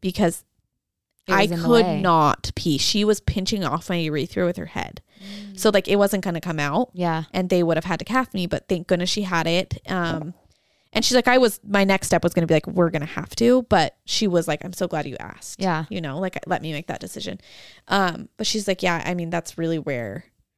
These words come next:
Speaker 1: really, really rare." Um, and she told me later that during my labor, she was worried about shoulders.
Speaker 2: Mm.
Speaker 1: Um,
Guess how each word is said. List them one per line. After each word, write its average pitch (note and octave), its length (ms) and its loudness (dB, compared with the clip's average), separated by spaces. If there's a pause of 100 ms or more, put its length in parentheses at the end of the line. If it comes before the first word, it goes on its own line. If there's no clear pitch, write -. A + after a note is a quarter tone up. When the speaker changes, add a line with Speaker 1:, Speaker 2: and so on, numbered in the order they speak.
Speaker 1:
really, E3+ 180 -2
really C#3+ 220 -6
rare." C3 280 -14 (200)
Um, C#3+ 420 -4 (1080)
and G3 160 0
she A3+ 100 -2
told G#3 220 -2
me G#3+ 100 -2
later F#3 640 2 (1000)
that F#3+ 280 -2
during C4 400 2
my F#3 140 2
labor, E3 260 0
she G3 200 -2
was F3+ 180 -2
worried E3 220 -2
about D#3 220 -4
shoulders. C#3+ 720 -6 (260)
Speaker 2:
Mm. F#3 300 0 (200)
Speaker 1:
Um, E3 300 -4